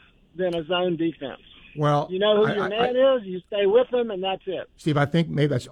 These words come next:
Speaker 2: overly simplistic, but I get the point, um, because, I mean, maybe you're better at it than me, but on television,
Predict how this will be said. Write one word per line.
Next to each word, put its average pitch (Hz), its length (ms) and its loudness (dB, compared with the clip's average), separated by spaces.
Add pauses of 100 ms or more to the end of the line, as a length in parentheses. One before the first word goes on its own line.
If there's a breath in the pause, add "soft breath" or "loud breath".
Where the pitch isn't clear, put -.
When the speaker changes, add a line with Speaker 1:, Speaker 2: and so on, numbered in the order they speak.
Speaker 2:
overly 139 540 2
simplistic, 131 800 -2
but 113 100 0
I 117 60 0
get 117 180 -2
the 104 60 -10
point, 113 480 -2 (480)
um, 113 420 -4 (160)
because, 123 640 -2 (600)
I 147 40 -10
mean, 113 200 -4
maybe 131 540 0 (220)
you're 120 220 0
better 127 320 2
at 131 160 2
it 131 160 -4
than 107 160 -2
me, 143 380 0 (840)
but 120 220 -2
on 113 160 0
television, 120 880 2